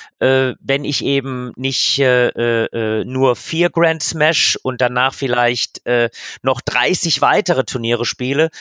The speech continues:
sondern vielleicht, äh, vier Grand Smash und ein paar weniger Turniere unten raus spiele, die aber perfekt inszeniere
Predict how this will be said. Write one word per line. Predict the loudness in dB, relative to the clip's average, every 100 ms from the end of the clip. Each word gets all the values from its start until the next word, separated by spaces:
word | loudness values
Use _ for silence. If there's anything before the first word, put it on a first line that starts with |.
| -8
sondern | 0 0 0
vielleicht, | 2 4 4 0 -6 -4
äh, | 0 2
vier | 0 0 0
Grand | 4 2 2
Smash | -2 0 2 2 0 -2
und | -4 -6 -8
ein | -4
paar | -2 0
weniger | 0 -2 -2 -2
Turniere | -2 -2 0 0 0
unten | -4 -4
raus | 0 2 0
spiele, | -2 -4 -2 0 -4 -6 -16 _
die | -6 -2 2
aber | 2 4 2 0 _
perfekt | 0 0 0 -4 -4 -14 -8
inszeniere | -4 -2 -2 -2 0 0 2 2 4 0